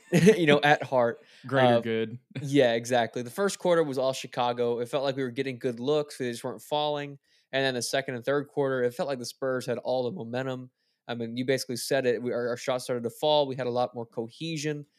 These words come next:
Speaker 1: The ball movement was crisp. Uh, Stanley Johnson was kind of our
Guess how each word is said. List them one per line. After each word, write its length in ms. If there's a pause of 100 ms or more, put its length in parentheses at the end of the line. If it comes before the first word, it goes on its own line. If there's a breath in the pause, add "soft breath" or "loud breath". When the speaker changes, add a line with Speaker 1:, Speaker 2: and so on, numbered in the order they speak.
(180)
Speaker 1:
The 100
ball 300
movement 380
was 160
crisp. 540 (200)
Uh, 140
Stanley 420
Johnson 520
was 100
kind 200
of 120
our 240